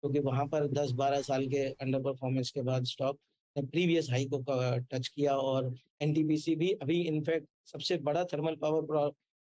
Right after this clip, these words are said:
अ, company होने के बाद भी वो भी बोल रहा है कि मेरे को renewable में जाना है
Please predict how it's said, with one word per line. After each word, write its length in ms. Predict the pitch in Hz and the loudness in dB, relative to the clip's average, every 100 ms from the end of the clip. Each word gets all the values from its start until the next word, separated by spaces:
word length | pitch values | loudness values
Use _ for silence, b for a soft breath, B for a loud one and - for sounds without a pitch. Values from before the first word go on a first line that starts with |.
| _ 147 | _ -2
अ, 140 | 143 | -2
company 380 | 139 143 143 156 | 0 -2 0 0
होने 240 | 143 151 | 2 0
के 120 | 156 | 0
बाद 320 | 156 135 143 143 | 0 0 0 0
भी 280 | 135 185 139 _ _ - | 0 0 -2 _ _ -2
वो 120 | 175 | 0
भी 200 | 175 220 | 2 0
बोल 240 | 165 165 156 | 2 2 2
रहा 120 | 170 | 2
है 80 | 175 | 2
कि 100 | 185 | 0
मेरे 180 | 170 | 0
को 80 | 151 | 2
renewable 500 | 156 151 147 139 143 | 0 2 0 0 -2
में 140 | 135 143 | -2 -2
जाना 260 | 135 135 | 0 0
है 200 | 135 165 | -2 -4